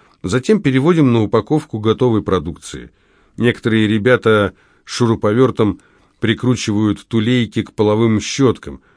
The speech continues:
Получается, и человек чувствует свою значимость на производстве, тем более, что за свой труд он получает заработную плату. В этом году предприятие работает стабильно.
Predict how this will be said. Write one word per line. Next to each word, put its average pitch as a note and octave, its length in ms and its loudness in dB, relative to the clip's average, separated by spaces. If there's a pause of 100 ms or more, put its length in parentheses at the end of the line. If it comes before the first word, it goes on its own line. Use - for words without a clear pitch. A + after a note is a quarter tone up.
(160)
Получается, G#2 840 0 (340)
и F#2+ 240 -4
человек G#2+ 460 0
чувствует C3+ 440 -2
свою A2 240 -2
значимость G#2 800 -2
на G2 200 0
производстве, F#2+ 680 -2
тем F#2 240 -6
более, G#2 260 2
что G2 240 -4
за F2 140 -6
свой G2 240 -4
труд G#2 340 -6
он F#2+ 200 -2
получает G#2 500 0
заработную G#2 560 -2
плату. D#2 480 -12 (800)
В F2 100 -4
этом A#2 280 0
году A2 260 2
предприятие G#2+ 720 -2
работает G#2 480 -2
стабильно. F2 640 -6